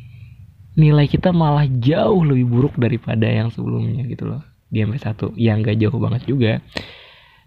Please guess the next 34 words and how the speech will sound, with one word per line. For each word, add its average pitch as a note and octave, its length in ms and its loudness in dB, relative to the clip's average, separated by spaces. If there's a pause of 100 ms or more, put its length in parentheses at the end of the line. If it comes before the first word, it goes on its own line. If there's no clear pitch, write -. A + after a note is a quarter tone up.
(140)
Kirain E3+ 320 2
ya E3 160 2
paling C3 320 2
nggak D3 240 2
dapat B2 160 -2
B A#2 240 0
ke, D3 320 -2
atau B2+ 640 -6 (160)
ya B2 160 0
udah B2+ 240 0
kalau A2+ 240 0
nggak A2+ 220 0
dapat A#2 140 -4 (120)
A B2 80 -2
nggak A2 160 -2
apa-apa, A2+ 320 -4
tapi C#3 160 -2
paling B2 240 0
nggak C#3 160 0
dapat A#2 240 -6
B A#2 80 2 (720)
atau A2+ 320 -2
B A2+ 160 2
plus A#2+ 240 0
atau A2 240 0
apa. A#2 320 -4
Tapi D#3+ 240 0 (1300)
mulai C#3 220 6
dari B2 180 4
situ - 240 2
juga A#2+ 320 4
aku - 160 -14
kayak G2+ 240 -2 (880)
nggak A#2+ 160 6